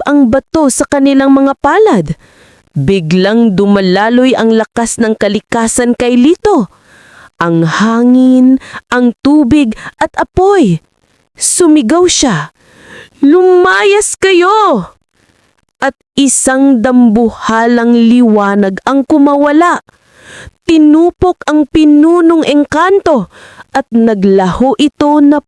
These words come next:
parang abo sa hangin. Pagkatapos ng laban, ibinalik ni Lito ang mutya sa ilog. Muling luminaw ang tubig, bumalik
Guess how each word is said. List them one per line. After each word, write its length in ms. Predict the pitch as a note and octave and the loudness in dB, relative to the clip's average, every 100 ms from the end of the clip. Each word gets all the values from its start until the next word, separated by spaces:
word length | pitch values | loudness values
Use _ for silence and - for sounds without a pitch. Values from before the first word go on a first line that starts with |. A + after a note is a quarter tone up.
| - | -4
parang 420 | D4 D4+ D4+ D4 _ - | -2 0 -2 -4 _ -6
abo 560 | D4 A3+ F3+ C#4 D4+ | -4 -4 -2 0 0
sa 160 | - C4 | -2 -4
hangin. 800 | A#3 D4 D#4+ D#4 B3+ D#3+ C#3 C#3 _ _ _ _ _ _ _ _ _ | -2 -2 0 2 2 0 -2 -6 _ _ _ _ _ _ _ _ _
Pagkatapos 960 | - F4 B3 E4+ - C#4+ D4 - D4+ B3 | -4 -4 -2 -4 -2 -6 -4 -4 -4 0
ng 160 | B3+ B3 | 0 2
laban, 560 | A#3 A#3+ G3 F#3+ A3 C#4 - _ _ _ - | 0 0 -2 -2 0 0 -2 _ _ _ -6
ibinalik 720 | D4+ B3+ D4 C#4+ C#4 C#4 F4 - | -2 2 2 2 2 0 0 0
ni 240 | E4+ F4 | 0 2
Lito 560 | D4+ C#4 C#4 - B3+ B3+ | 2 2 0 -2 0 0
ang 240 | B3+ C4 | 0 0
mutya 480 | C#4+ - - G3+ D3 - | 0 -2 -2 -2 -2 -6
sa 240 | - G#3+ - | -4 -4 -2
ilog. 560 | A#3 C#4 A3+ C#3+ C3+ - _ _ - - - - | 0 2 2 0 -6 -18 _ _ -20 -20 -18 -4
Muling 640 | E4+ F4+ D#4+ E4 D#4+ D#4+ | 0 2 2 2 4 4
luminaw 800 | C#4 C4 C4 A#3+ G#3+ G3+ G#3 G#3+ | 4 2 2 2 2 0 0 -2
ang 240 | - G3+ G#3 - | -2 -2 -4 -2
tubig, 560 | B3+ C#4 A3+ D#3 D#3 - _ - - | 0 2 0 -2 -6 -10 _ -20 -6
bumalik 640 | A#3 C4+ B3 B3 A3 C4 | 0 2 2 2 0 -2